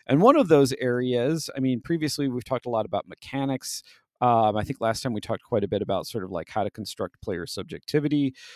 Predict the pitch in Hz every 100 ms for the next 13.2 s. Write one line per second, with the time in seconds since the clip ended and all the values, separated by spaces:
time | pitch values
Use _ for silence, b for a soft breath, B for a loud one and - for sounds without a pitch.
0 | B 156 208 254 240 226 185 151 143 147
1 | 143 135 143 143 - 143 143 143 127 151
2 | 185 185 147 165 196 185 180 208 196 -
3 | 143 127 131 120 101 95 92 _ _ _
4 | - 120 - 117 101 87 85 - _ _
5 | _ - 165 - 151 175 175 165 151 135
6 | 113 98 - 196 262 277 277 - 214 175
7 | 180 175 160 143 - 220 - 214 156 101
8 | 107 127 135 131 131 143 131 123 107 -
9 | 110 110 104 - - - 190 - 165 151
10 | 143 131 131 - 104 127 127 - 123 113
11 | 107 - 95 80 - 139 139 135 127 120
12 | - 78 - 117 110 107 113 98 - -
13 | 92 87